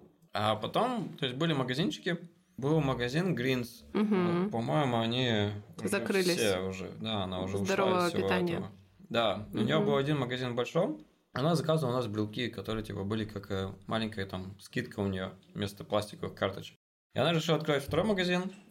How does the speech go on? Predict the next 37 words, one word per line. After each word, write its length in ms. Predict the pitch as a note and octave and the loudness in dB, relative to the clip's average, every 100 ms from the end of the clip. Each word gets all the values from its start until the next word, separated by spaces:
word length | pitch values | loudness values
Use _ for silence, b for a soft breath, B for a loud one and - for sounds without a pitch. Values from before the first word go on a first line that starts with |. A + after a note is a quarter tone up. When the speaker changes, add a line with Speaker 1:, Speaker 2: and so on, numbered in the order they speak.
| - | -8
Speaker 1:
э, 280 | A2+ A2+ A2 | -4 0 0
в 40 | |
восемнадцатом 640 | A2+ - B2 A#2 - A2 | -2 -2 -2 -2 -2 -2
году, 480 | A2 G#2+ A#2 A2 G#2+ | -2 0 0 2 2
и 420 | G#2 A#2 C3+ D3 | 0 -6 -2 2
она 180 | C3+ A#2+ | 2 0
сказала, 300 | A#2+ A#2+ A#2 | -4 0 0
типа, 220 | A#2 A2+ | 0 -2
«Брелки 340 | A2 A#2+ B2 C3 | 0 0 -2 0
надо, 320 | D#3 A#3+ F#3+ | 2 2 2
но 140 | C3 | 2
попозже, 380 | E3 C#3 B2+ A2+ | 0 2 2 0
щас 220 | G2 A#2+ - | -2 -8 -6
магазин 360 | A2+ A2+ A2+ | -6 -4 -2
откроем». 540 | G#2+ A2 G3 D#3 G#2 G#2+ - | -4 -2 0 2 -2 -8 -18
Такие, 320 | - G#2+ G#2 | -12 -10 -10
типа, 260 | - - G2+ | -12 -14 -12
«А 40 | |
че 380 | - D3 B2+ G2+ G2+ | -2 2 2 2 -4
магазин 340 | - G#2+ A#2+ A2+ | -10 -6 -4 -4
когда?» 280 | G#2 G#2 | -4 -2
Она 100 | G2+ | -2
говорит, 200 | G2 F#2+ - | -4 -8 -10
«Ну, 40 | |
щас 260 | - F3 - | -4 -4 -4
еще 180 | - B2 | -6 -4
мебель, 300 | C#3+ B3 D#3+ _ _ - | 0 0 0 _ _ -10
дорого, 680 | A2 B2+ D3 A2+ G2 G2 G2+ | -4 0 2 2 2 0 -6
что-то 180 | - G2+ | -10 -8
выставляет 440 | G2 A2+ B2+ C3 | -6 -4 0 0
космос 380 | - A#2+ - F#2+ | 0 -2 -2 -8
такой». 300 | - - F#2 G2 | -10 -12 -10 -10
Я, 60 | |
типа, 220 | G2+ - F2+ | -12 -14 -12
«Ну, 100 | F2+ | -2
давайте 280 | B2+ D#3 | -2 -2
посчитаем». 440 | - - - G2 | -6 -10 -4 -4